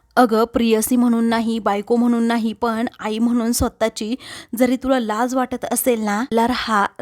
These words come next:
रागातच तेथून चाललेला असतो. त्यावेळी मोनिका त्याचे पाय पकडते आणि म्हणते, "प्लीज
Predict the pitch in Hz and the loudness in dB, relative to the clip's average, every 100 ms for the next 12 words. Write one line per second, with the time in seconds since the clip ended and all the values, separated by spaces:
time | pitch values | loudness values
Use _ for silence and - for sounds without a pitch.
0 | 214 220 208 214 226 220 226 240 233 247 | -2 2 2 2 -2 -2 -2 -2 0 0
1 | 240 220 190 196 202 - - - 208 202 | 0 -2 -2 -2 -2 -2 -2 0 2 0
2 | - - - - 240 233 247 233 240 220 | -2 -10 -14 -4 0 2 2 2 2 2
3 | 220 226 233 233 240 240 208 208 220 233 | 0 -2 -2 -2 -2 -2 -4 -6 -6 -4
4 | 233 262 - 214 214 214 240 233 208 214 | -2 -2 -2 -2 0 2 2 0 -2 -4
5 | 220 233 | -2 0